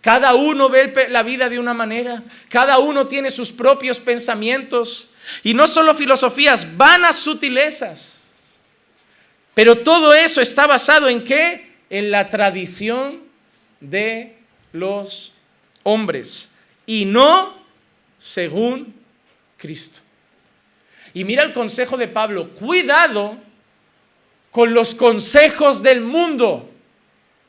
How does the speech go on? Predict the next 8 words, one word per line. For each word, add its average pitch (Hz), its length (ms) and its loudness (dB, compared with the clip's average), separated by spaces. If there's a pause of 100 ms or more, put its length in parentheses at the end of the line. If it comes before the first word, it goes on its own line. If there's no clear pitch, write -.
(400)
que 247 200 2
nadie 349 420 2
os 285 220 -2
haga 320 340 2
cautivos 320 1040 0 (320)
con 262 220 2
filosofías 269 1300 0 (120)
humanas". 311 920 2